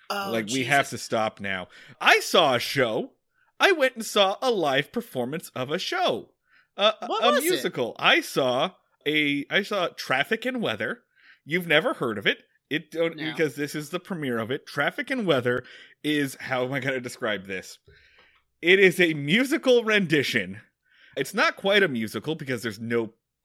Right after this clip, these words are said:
Speaker 2: plot to it, but it is a musical <laughs> rendition of the album Traffic and Weather by Fountains of Wayne.
Speaker 1: Okay.
Speaker 2: <laughs> My favorite band of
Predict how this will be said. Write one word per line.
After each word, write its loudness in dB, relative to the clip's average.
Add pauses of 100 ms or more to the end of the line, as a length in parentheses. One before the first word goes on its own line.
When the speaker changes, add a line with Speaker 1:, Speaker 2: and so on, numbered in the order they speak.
(220)
Speaker 2:
plot -2
to -6
it, -10 (480)
but 2
it 0
is -2
a 0
musical -2
<laughs> -
rendition -2 (160)
of -2 (360)
the -4
album 2 (100)
Traffic -2
and 0
Weather -2 (480)
by 4
Fountains 2
of 2
Wayne. 0 (720)
Speaker 1:
Okay. 0
Speaker 2:
<laughs> -20
My 0
favorite 0
band 2
of -2